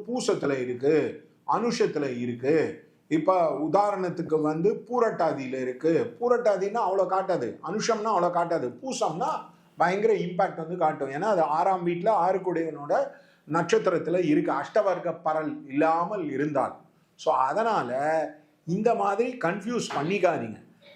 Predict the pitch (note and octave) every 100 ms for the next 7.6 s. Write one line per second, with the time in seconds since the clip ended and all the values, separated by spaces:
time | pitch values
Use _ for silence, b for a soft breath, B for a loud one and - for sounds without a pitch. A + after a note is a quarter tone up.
0 | B D#3 G3 B3 A#3 E3+ B2+ D3+ F#3 F#3
1 | - - - C3+ D3+ F#3+ A3+ B3 A#3 A#3+
2 | A3+ F3 F3 F3+ E3 C3 D3+ G3 G#3 C#3
3 | D#3+ A3 A3 G#3 F#3+ E3+ F3 G3 G#3 G#3
4 | B3 B3 A3+ A3 F#3 D#3 D#3+ D#3+ E3+ D#3
5 | - - E3 D#3+ G3+ A#3+ A#3+ A3 G#3 A3
6 | G3+ F#3+ G3 G3 F3+ F3+ E3 D3 D3+ D3+
7 | C3 - D3+ D3+ -